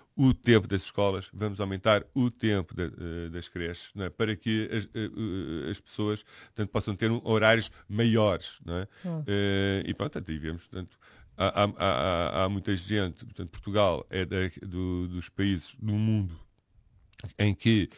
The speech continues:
Speaker 1: eh, os pais estão mais tempo fora de casa, não é trabalhar mais, não é?
Speaker 2: Portanto,
Speaker 1: Mas é mais
Speaker 2: eh,
Speaker 1: tempo
Speaker 2: só
Speaker 1: fora
Speaker 2: para
Speaker 1: de casa.
Speaker 2: voltarmos a
Speaker 1: Isso
Speaker 2: esta
Speaker 1: é
Speaker 2: questão
Speaker 1: visto, mas
Speaker 2: do
Speaker 1: só,
Speaker 2: se-,
Speaker 1: desculpe,
Speaker 2: de-,
Speaker 1: Raquel,
Speaker 2: diga.
Speaker 1: isto é visto por muita cabecinha pensadora como um sinal de avanço, quando isto é um sinal de retrocesso.
Speaker 2: Portanto, do seu ponto de vista,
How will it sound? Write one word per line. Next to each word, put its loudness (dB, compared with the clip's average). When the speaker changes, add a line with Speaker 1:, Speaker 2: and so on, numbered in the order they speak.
Speaker 1:
eh, 4
os -10
pais 4
estão 0
mais 2
tempo -6
fora 0
de -16
casa, 2
não -2
é 0
trabalhar -2
mais, -4
não -8
é? -2
Speaker 2:
Portanto, 2
Speaker 1:
Mas -2
é 2
mais 4
Speaker 2:
eh, -2
Speaker 1:
tempo 0
Speaker 2:
só 4
Speaker 1:
fora 4
Speaker 2:
para 2
Speaker 1:
de -2
casa. 2
Speaker 2:
voltarmos 4
a 4
Speaker 1:
Isso 4
Speaker 2:
esta 2
Speaker 1:
é 6
Speaker 2:
questão 4
Speaker 1:
visto, -12
mas -2
Speaker 2:
do 2
Speaker 1:
só, 6
Speaker 2:
se-, 2
Speaker 1:
desculpe, 0
Speaker 2:
de-, -6
Speaker 1:
Raquel, 0
Speaker 2:
diga. -2
Speaker 1:
isto -2
é 4
visto 2
por -2
muita -2
cabecinha -6
pensadora -6
como -6
um -10
sinal -4
de -4
avanço, -6
quando -6
isto -10
é -4
um -6
sinal -10
de -20
retrocesso. -18
Speaker 2:
Portanto, 2
do 4
seu 6
ponto 4
de -4
vista, 0